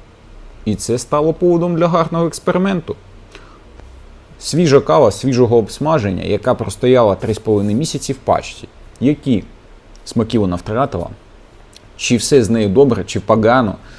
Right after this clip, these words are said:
А, насправді, ну, я так каву не тестував,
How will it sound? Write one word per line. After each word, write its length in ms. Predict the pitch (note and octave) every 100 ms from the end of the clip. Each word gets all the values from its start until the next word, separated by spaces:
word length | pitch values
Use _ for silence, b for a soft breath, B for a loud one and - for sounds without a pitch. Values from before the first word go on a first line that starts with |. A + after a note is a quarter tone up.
| B B
А, 600 | A2 G#2+ G#2+ G#2 G2+ F#2 D#2 C#2
насправді, 800 | F2+ G#2+ G#2+ C#3 B2+ A2 A2+ G2 - - - - -
ну, 160 | A#2+ G#2
я 180 | -
так 440 | - A#2+ - - - - - - - -
каву 280 | B2+ A2 G#2+
не 120 | A2
тестував, 680 | - G#2+ - C3+ F3 A#2